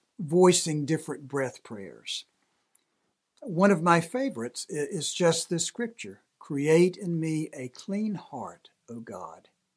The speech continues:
and renew a right spirit within me." It is a prayer that we can pray through all the waking hours of the day over and over again,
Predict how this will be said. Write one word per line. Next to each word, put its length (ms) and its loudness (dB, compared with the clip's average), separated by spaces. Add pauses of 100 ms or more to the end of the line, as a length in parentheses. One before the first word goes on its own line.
(400)
and 120 -6
renew 400 -2
a 80 0
right 380 -2
spirit 580 -8
within 360 -2
me." 200 -8 (380)
It 60 -8
is 140 -6
a 40 -2
prayer 400 6
that 160 -4
we 140 2
can 200 -2
pray 440 4
through 280 -2
all 240 4
the 120 2
waking 520 -2
hours 440 -2
of 80 -8
the 80 -8
day 480 -8
over 640 -8
and 240 -10
over 480 -12 (200)
again, 540 -12